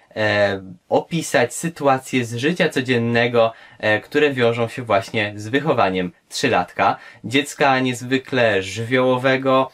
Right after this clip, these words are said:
pełnego pomysłów, które gwałtownie z dnia na dzień zdobywa,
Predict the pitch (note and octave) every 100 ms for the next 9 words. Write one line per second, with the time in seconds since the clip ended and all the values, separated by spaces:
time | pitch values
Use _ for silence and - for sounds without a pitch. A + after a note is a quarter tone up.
0 | _ - A#2+ A#2+ A#2 A2 - C3 C#3 C#3+
1 | C3+ - C#3+ C#3 _ C3 A#2 G2+ G2 A2+
2 | A#2+ - B2+ B2+ B2 A#2 G2+ G#2+ A2 G#2+
3 | G#2 A#2 A2 A2+ G2 A2+ A2